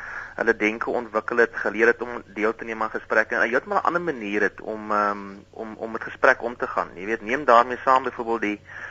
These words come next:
die invloed van sosiale media, jy weet, die kwessies waar ons op Facebook en Twitter en Flickr en so aan aangaan, jy weet, is, dit, dit is heeltemal 'n ander wêreld. So, dit,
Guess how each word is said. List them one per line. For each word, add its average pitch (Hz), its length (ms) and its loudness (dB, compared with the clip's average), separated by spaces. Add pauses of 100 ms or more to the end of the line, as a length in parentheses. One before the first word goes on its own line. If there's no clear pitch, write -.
(320)
die - 100 2
invloed 139 420 6
van 123 140 0
sosiale 117 540 4
media, 113 640 2
jy 101 140 -6
weet, 110 200 -2
die 101 180 -10 (360)
kwessies 147 420 2
waar 113 280 10
ons 117 180 2
op - 80 -12
Facebook - 520 2
en 110 180 -6
Twitter 110 640 4
en 101 140 -8
Flickr - 380 -4
en 104 200 -2
so 120 120 2
aan 117 140 2
aangaan, 120 440 2
jy 104 80 -8
weet, 110 200 -2 (460)
is, - 180 0
dit, 127 160 4
dit 123 140 2
is 127 100 -4
heeltemal 170 320 4
'n - 60 6
ander 151 240 2
wêreld. 104 400 6
So, 143 60 2
dit, - 140 6